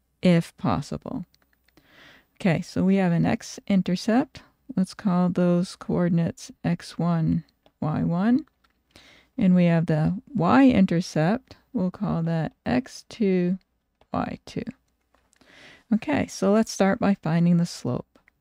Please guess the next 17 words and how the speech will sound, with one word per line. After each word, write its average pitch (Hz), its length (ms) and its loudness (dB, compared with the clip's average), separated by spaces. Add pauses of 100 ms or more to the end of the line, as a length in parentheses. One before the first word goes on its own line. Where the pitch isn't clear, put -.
(760)
So - 380 -6 (140)
slope - 600 -8 (140)
M 226 520 2 (360)
is 170 240 -2
y 160 460 0
two 247 540 2 (500)
minus 220 520 2
y 180 300 0
one 165 500 0 (720)
over 156 280 -2 (120)
x 254 380 0
two 185 540 0 (520)
minus 160 640 0
x - 380 -4
one. - 340 -8 (960)
So - 260 -8
slope - 560 -8